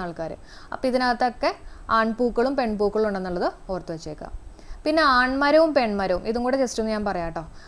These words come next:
അതായത് കുടപ്പന, കുടംപുളി, ജാതി തുടങ്ങിയ സസ്യങ്ങളിൽ ആൺമരവും പെൺമരവും ഉണ്ട്. ഓക്കെ, അപ്പോൾ ഈ മൂന്ന് ആൾക്കാരെ ഒന്ന് നോട്ട് ചെയ്ത് വയ്ക്കുക. അതായത് മരമായിട്ട് പറയുമ്പോൾ ആൺമരം അല്ലെങ്കിൽ പെൺമരം എന്നൊക്കെ പറയുമ്പോൾ അതിന് എക്സാമ്പിൾസ് ആണ്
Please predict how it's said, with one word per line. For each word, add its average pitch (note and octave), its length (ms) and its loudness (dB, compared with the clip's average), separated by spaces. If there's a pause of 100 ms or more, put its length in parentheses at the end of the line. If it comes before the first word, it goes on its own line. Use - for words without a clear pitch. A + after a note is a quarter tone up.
(160)
അതായത് A3 340 4 (360)
കുടപ്പന, C#4 540 2 (400)
കുടംപുളി, A#3 600 2 (260)
ജാതി F#3+ 420 2 (460)
തുടങ്ങിയ B3 300 4 (100)
സസ്യങ്ങളിൽ G#3+ 640 2 (480)
ആൺമരവും A#3+ 640 4 (100)
പെൺമരവും A#3+ 640 2
ഉണ്ട്. D#3 180 -8 (400)
ഓക്കെ, A#3 180 -2
അപ്പോൾ A#3+ 160 -2
ഈ - 100 -2
മൂന്ന് A3+ 240 0
ആൾക്കാരെ G#3+ 380 2
ഒന്ന് A3 160 -2
നോട്ട് G3 160 -2
ചെയ്ത് G3 140 -2
വയ്ക്കുക. A3+ 240 -4 (380)
അതായത് A#3 280 4 (100)
മരമായിട്ട് C#4 680 4
പറയുമ്പോൾ F#3+ 420 2 (220)
ആൺമരം A3 540 0
അല്ലെങ്കിൽ A3+ 240 -2 (120)
പെൺമരം G#3+ 440 0
എന്നൊക്കെ A#3 280 -4
പറയുമ്പോൾ G#3+ 360 0 (380)
അതിന് B3 220 2
എക്സാമ്പിൾസ് G#3+ 480 2
ആണ് F3 100 -4